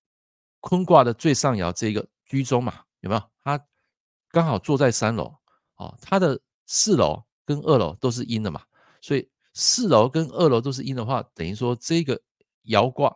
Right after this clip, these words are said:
阴爻卦，它是没办法跟上下去呼应的，因为它没有阳的，啊，没有阳，就是我昨天讲的一阴一阳谓之道，没办法相呼应，所以这个时候呢，它只能找什么？它只能找最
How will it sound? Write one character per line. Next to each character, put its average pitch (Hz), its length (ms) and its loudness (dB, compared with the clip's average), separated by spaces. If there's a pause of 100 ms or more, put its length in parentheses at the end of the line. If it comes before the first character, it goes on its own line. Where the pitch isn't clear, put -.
阴 147 200 -6
爻 101 160 0
卦， 117 160 -4
它 127 180 -8
是 120 200 -8
没 101 120 -8
办 104 160 -2
法 78 80 -6
跟 113 300 -6
上 113 260 -4
下 98 200 -6
去 98 160 -8
呼 95 180 -6
应 87 140 -10
的， - 100 -12 (460)
因 160 120 -6
为 175 60 0
它 156 160 -4
没 135 120 -4
有 90 120 -2
阳 80 240 -6
的， - 180 -6 (380)
啊， 85 180 -12
没 120 140 -2
有 147 140 2
阳， 101 320 -4 (180)
就 135 100 -6
是 139 120 -4
我 98 280 -6
昨 98 140 -4
天 120 140 -2
讲 80 180 -6
的 76 200 -8
一 127 200 -6
阴 127 180 -6
一 127 140 -6
阳 98 220 -2
谓 104 100 -2
之 95 140 -8
道， 90 180 -6 (640)
没 135 160 0
办 185 80 4
法 147 140 2
相 113 200 0
呼 117 140 0
应， 107 160 -2 (460)
所 135 160 -2
以 - 20 2
这 214 140 0
个 175 100 4
时 147 100 0
候 156 80 2
呢， 113 140 -2
它 - 160 -4
只 - 160 -8
能 85 140 -6
找 69 180 0
什 - 80 -8
么？ - 80 -14 (420)
它 139 120 -2
只 135 120 -6
能 101 160 -2
找 - 240 -2 (520)
最 156 240 2